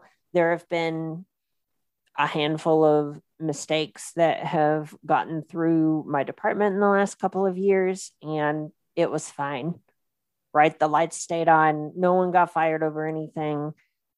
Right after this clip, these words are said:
That's not to say that we don't have to, that, like, it always is great, right? But at the end of the day, things are fine. We learn from our mistakes. And I think it would be worse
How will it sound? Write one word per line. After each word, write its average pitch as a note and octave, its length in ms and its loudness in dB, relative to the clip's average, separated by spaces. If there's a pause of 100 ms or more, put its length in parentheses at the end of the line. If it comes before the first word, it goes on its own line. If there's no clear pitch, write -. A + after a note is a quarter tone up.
That's A3+ 260 2
not C#4 240 2
to A3 120 -6
say G3 340 2
that E3 300 0 (760)
we F3+ 180 -2
don't E3+ 240 2
have D3+ 300 -6
to, D3+ 380 -2 (680)
that, F3 280 2
like, F3+ 220 2
it - 140 -6
always E3+ 440 6
is C3+ 200 -10
great, C#3+ 380 -4 (500)
right? C#3+ 340 2 (460)
But A4+ 260 6
at C4 180 2
the A3 160 2
end G3 140 4
of F3 80 -2
the F#3 80 2
day, F3 240 4
things D#3+ 320 -2
are D#3+ 100 -4
fine. D#3 460 0
We G3+ 140 -4
learn F3+ 220 2
from F3+ 200 2
our D#3+ 100 4
mistakes. D#3 760 -4
And D3+ 520 -6 (840)
I G#3 160 4
think G#3+ 300 -2
it D#3+ 120 2
would E3+ 200 2
be E3+ 140 -4
worse D3+ 760 -2